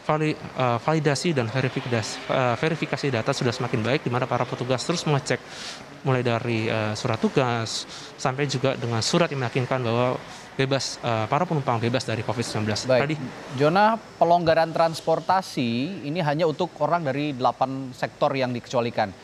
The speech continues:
Speaker 2: Seperti apa pengawasan petugas di bandara untuk menyaring agar tidak ada pelanggar yang menyalahgunakan surat tugas dan juga surat keterangan sehat yang selama ini juga kita ketahui dijual online, eh, yang palsu ternyata. Bagaimana, Jonah?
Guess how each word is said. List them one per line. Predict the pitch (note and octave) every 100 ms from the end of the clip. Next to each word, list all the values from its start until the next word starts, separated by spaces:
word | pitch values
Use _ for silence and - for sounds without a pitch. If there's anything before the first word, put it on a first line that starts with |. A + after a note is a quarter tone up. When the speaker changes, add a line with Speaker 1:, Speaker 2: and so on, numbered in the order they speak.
| - - -
Speaker 2:
Seperti | D#3+ E3+ G3
apa | F#3+ G3
pengawasan | F3+ E3 E3
petugas | D#3 D#3 D3+ -
di | D3
bandara | C#3+ C#3 C#3
untuk | D3 C3+ C#3+ - - - D3
menyaring | D3 D3+ E3 F3+ F#3 D3 C#3+
agar | C#3 C3+
tidak | D#3 C#3+ C#3
ada |
pelanggar | - D3 D3+ D3
yang | C#3+ C#3
menyalahgunakan | C3+ C3+ B2+ C3 C#3 C3+ C#3 C3+ C3
surat | - D3+ C3 -
tugas | F#3+ D#3+ D3+
dan | D3 B2+
juga | C3 C3
surat | D3 C#3 C3 - - - -
keterangan | D3 D#3 D3 C#3+
sehat | D#3+ D3+ D3+
yang | C#3 C#3
selama | C#3 C#3 C#3
ini | D#3
juga | C#3 B2 C3+ -
kita | - C3+
ketahui | C#3 C3+ C3 D#3+
dijual | C3 A#2 D3 D#3+
online, | E3+ A3 F3 A#2+ - B2+
eh, | B2 A2+
yang | C3+ C3
palsu | C#3 C#3 C#3 G#2 -
ternyata. | B2+ B2 A2+ G2+ - - -
Bagaimana, | A#2+ C3+ D#3+ A#2+
Jonah? | G#2+